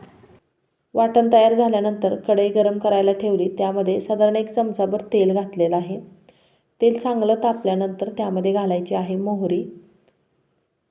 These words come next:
मोहरी छान अशी तडतडली की जिरे घालायचे.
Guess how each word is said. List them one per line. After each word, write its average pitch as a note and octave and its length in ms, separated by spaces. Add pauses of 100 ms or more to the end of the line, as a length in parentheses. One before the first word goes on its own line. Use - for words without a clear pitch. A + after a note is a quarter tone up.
(580)
मोहरी A#3 260 (120)
छान A3+ 200
अशी A#3 200 (100)
तडतडली G3 580 (160)
की G#3 100
जिरे G#3 320
घालायचे. G3 680